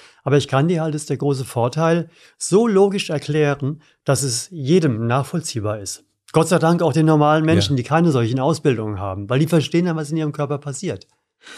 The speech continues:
Speaker 2: Na, welchen Punkt habt ihr euch dann aber entschieden zu sagen, okay, ich meine, ich hab das immer noch so in meinem Kopf, sind wir noch so irgendwo in den achtzigern, wenn wir jetzt mal so
Speaker 1: Ja.
Speaker 2: die, die, äh, Timeline uns angucken, äh, immer noch sozusagen, du, äh, du, Petra, hast deine Praxis,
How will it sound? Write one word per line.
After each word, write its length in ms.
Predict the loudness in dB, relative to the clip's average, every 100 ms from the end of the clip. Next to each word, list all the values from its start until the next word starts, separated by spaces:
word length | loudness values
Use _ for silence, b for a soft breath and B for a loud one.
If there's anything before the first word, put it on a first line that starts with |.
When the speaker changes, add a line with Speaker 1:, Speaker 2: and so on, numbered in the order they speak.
| B -4
Speaker 2:
Na, 180 | -2 2
welchen 320 | 0 0 0
Punkt 260 | 0 2 0
habt 160 | -2
ihr 160 | -2 -2
euch 120 | -2
dann 100 | -2
aber 200 | -2 -4
entschieden 480 | -4 -4 -2 -2 -2
zu 140 | -2 -2
sagen, 280 | 0 -2
okay, 320 | -4 -2 -2 -2
ich 120 | -2
meine, 160 | -2
ich 260 | -2 -4 -10 -16 -20 -14
hab 200 | -6 -2
das 160 | 0 0
immer 220 | 2 2
noch 100 | 2
so 120 | 2
in 80 | 2
meinem 220 | 2 0
Kopf, 260 | -2 -2 -4 -6
sind 280 | 0 0 2
wir 80 |
noch 160 | 2 2
so 120 | 0
irgendwo 360 | 0 2 2 2
in 100 | 2
den 160 | 0
achtzigern, 640 | -2 -4 -4 -2 0 -2 -4 0
wenn 120 | 2
wir 80 | 2
jetzt 180 | 0 0
mal 60 |
so 60 | 2
Speaker 1:
Ja. 140 | 2
Speaker 2:
die, 260 | 2 2 0
die, 40 |
äh, 320 | 0 -2 -4 -4
Timeline 480 | -4 0 0 0
uns 140 | 0 -2
angucken, 540 | -4 -2 -2 -2 -4 B B B B 0
äh, 340 | 4 4 4
immer 260 | 2 2 4
noch 200 | 2 0
sozusagen, 800 | -2 -2 -2 0 0 -2 -4 -6
du, 80 | -4
äh, 240 | -2 -2
du, 140 | 0 0
Petra, 360 | 2 0 0
hast 160 | -2 0
deine 180 | -2 -2
Praxis, 760 | -2 -2 -2 0 0 0 -4